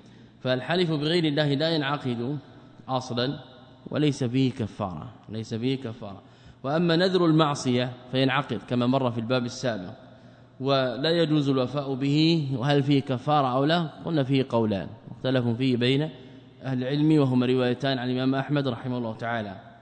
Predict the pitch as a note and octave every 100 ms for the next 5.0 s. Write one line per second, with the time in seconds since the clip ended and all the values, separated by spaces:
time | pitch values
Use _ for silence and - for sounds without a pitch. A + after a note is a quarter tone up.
0 | - - - A#2 C#3 D3 C3 B2 B2+ C3+
1 | C3 A#2+ B2+ A#2+ A#2 C#3+ D#3 E3+ E3 -
2 | - - - A#2+ A#2 C#3+ C#3 C3 C3+ B2+
3 | A#2+ G#2 B2 B2+ B2 B2+ C3 B2 B2 -
4 | - - - A#2 A2 A#2+ G#2+ G2+ - A2+